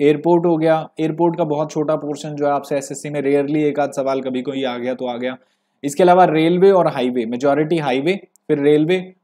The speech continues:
कुछ पोर्शन आपका ट्रैफिक इंजीनियरिंग का जो है ये आता है। एनवायरमेंटल इंजीनियरिंग पार्ट वन और पार्ट टू ये दोनों कंप्लीट हो चुके हैं प्लस के ऊपर, ये दोनों already done है। Strength of material की अगर हम बात करें दोस्तों तो ये अभी अभी प्लस के ऊपर ये कंप्लीट हुआ है आपका।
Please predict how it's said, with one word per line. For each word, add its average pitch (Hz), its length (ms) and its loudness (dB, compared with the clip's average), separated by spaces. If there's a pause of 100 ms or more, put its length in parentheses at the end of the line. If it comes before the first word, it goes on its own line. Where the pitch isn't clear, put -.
कुछ 202 160 2
पोर्शन 175 360 0
आपका 160 220 0
ट्रैफिक 147 360 -2
इंजीनियरिंग 143 480 -4
का 147 100 4
जो 143 140 0
है 147 140 -2
ये 139 140 2
आता 113 280 -4
है। 127 120 -6 (720)
एनवायरमेंटल 214 800 6
इंजीनियरिंग 196 580 4 (280)
पार्ट 175 300 8
वन 190 220 2
और 175 240 2
पार्ट 160 400 6
टू 185 100 2
ये 180 160 2
दोनों 170 320 0
कंप्लीट 170 400 2
हो 160 120 0
चुके 151 240 -8
हैं 170 200 -4
प्लस 135 320 -2
के 139 60 -2
ऊपर, 135 300 -4
ये 143 100 0
दोनों 143 360 -4
already 143 360 0
done 131 180 -2
है। 147 140 -10 (640)
Strength 202 360 2
of 214 160 6
material 202 460 4
की 202 80 2
अगर 208 220 6
हम 208 120 2
बात 185 200 6
करें 190 200 0
दोस्तों 185 300 4
तो 185 80 2
ये 180 160 4
अभी 160 260 6
अभी 180 180 4
प्लस 170 300 0
के 185 100 2
ऊपर 165 280 2
ये 135 200 0
कंप्लीट 147 460 -2
हुआ 147 160 0
है 147 80 0
आपका। 139 360 -4